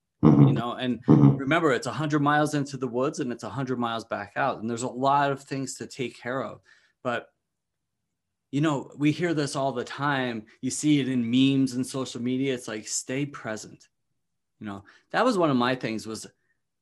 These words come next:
Speaker 2: one of my biggest struggles was to slow down. You know, it was to stay present. Over the years, I've learned,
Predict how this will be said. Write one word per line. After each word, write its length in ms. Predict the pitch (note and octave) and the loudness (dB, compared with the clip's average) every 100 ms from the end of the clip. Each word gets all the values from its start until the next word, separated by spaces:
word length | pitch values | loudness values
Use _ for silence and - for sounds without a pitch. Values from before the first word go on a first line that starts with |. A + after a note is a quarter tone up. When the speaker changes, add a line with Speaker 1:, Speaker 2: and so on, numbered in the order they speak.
| _ - | _ -6
Speaker 2:
one 180 | C#3+ E3+ | 0 2
of 60 | |
my 160 | D3+ D#3 | 4 2
biggest 320 | E3 D#3+ D#3+ | 2 0 0
struggles 340 | D#3 E3 E3 | 0 -2 -2
was 300 | B2+ A2+ - - - | -4 -6 -8 -14 -16
to 140 | - B2 | -12 -6
slow 440 | - - A#2+ B2 | -6 -4 -4 -4
down. 360 | G#2 F#2+ G2+ G2 _ _ _ _ _ _ _ _ _ _ _ _ - | -6 -8 -12 -18 _ _ _ _ _ _ _ _ _ _ _ _ -14
You 60 | G#2 | -10
know, 120 | G#2 | -8
it 60 | |
was 220 | G#2+ A#2 - | -8 -8 -8
to 120 | A2+ | -6
stay 420 | - - A#2+ B2 | -6 -6 -8 -8
present. 560 | A#2+ - G#2+ A2 G2+ - - - | -10 -10 -8 -8 -10 -16 -20 -8
Over 220 | C#3+ D3 | -2 2
the 100 | D#3 | 4
years, 240 | D3 E3+ D3 | 4 4 4
I've 200 | B2 A2+ | 2 0
learned, 360 | C3 C#3+ A#2+ | -4 -2 -4